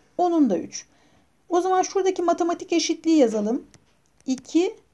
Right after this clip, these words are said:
T bir. T bir yerine ne yazacağız? Üç çarpı F bir.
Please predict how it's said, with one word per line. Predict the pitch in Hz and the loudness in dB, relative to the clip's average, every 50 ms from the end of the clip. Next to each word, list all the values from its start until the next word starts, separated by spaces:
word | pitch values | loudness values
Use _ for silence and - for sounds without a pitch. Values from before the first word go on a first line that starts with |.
| _ - | _ 0
T | - 330 294 277 262 214 | 4 6 8 8 6 6
bir. | 196 180 160 - - _ _ _ _ | 2 -2 -4 -6 -12 _ _ _ _
T | - 302 294 294 302 294 | 2 6 8 8 8 6
bir | 349 359 | 4 4
yerine | 330 330 320 320 330 | 4 4 4 2 0
ne | 349 359 | 0 0
yazacağız? | 349 285 220 220 202 233 269 311 359 403 - - - - | -2 -2 -2 -2 2 4 4 4 4 2 -2 -10 -10 -2
Üç | - 311 330 330 - | 0 0 0 0 -2
çarpı | - - 254 214 190 180 202 - 392 | -4 0 0 0 0 0 -2 -4 -4
F | - - 269 226 160 - | 2 2 2 2 2 0
bir. | - 190 - - - - | -4 -10 -10 -10 -10 -14